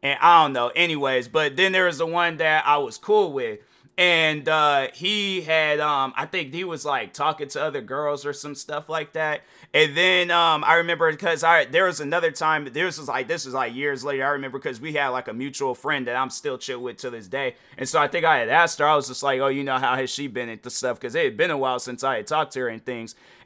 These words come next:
And then, um, I think, I think it was that friend. It might have been somebody else. But anyways, regardless,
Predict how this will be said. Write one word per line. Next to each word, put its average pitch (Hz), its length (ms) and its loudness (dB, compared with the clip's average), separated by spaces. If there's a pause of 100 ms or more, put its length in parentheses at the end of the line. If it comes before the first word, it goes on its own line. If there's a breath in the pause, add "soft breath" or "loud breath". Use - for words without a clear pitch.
And 156 460 4
then, 160 260 6
um, 147 480 4
I - 120 0
think, 247 300 -6
I 147 100 -4
think 254 200 -10
it 196 80 -2
was 135 220 -2
that 110 200 -6
friend. 117 300 -6
It 151 80 -4
might 226 160 2
have 247 100 -2
been 190 120 -4
somebody 151 520 0
else. 110 180 -4
But 143 120 0
anyways, 156 340 2
regardless, 135 520 0